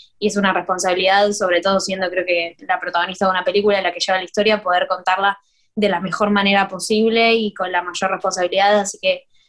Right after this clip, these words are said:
realmente es, uno tiene que ser muy responsable de, de hacerlo e intentar hacer lo mejor que uno puede su trabajo. Em, con respecto a lo de la dramaturgia, me gustaría, creo, en algún momento escribir, digo,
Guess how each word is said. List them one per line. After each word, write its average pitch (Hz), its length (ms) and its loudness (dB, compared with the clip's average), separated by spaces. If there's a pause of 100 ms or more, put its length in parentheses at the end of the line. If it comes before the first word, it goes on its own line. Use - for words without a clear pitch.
(240)
realmente 196 640 0 (1160)
es, 202 140 2 (240)
uno 208 260 2
tiene 202 160 0
que 202 80 2
ser 202 140 2
muy 208 140 4
responsable 196 640 0
de, 180 220 0
de 185 80 0
hacerlo 214 360 2
e 226 60 4
intentar 185 300 -2
hacer 190 180 -6
lo 190 100 -2
mejor 185 300 -8
que 190 80 -10
uno 190 120 -4
puede 190 140 0
su - 120 -12
trabajo. 226 540 0 (600)
Em, 196 1000 2 (200)
con 214 140 2
respecto 208 380 0
a 220 40 4
lo 208 100 4
de 196 180 0
la 202 160 2
dramaturgia, 254 1000 0 (920)
me 240 160 4
gustaría, 233 480 2
creo, 214 180 0
en 202 60 -2
algún 202 200 0
momento 202 400 0
escribir, 226 680 2
digo, 214 240 4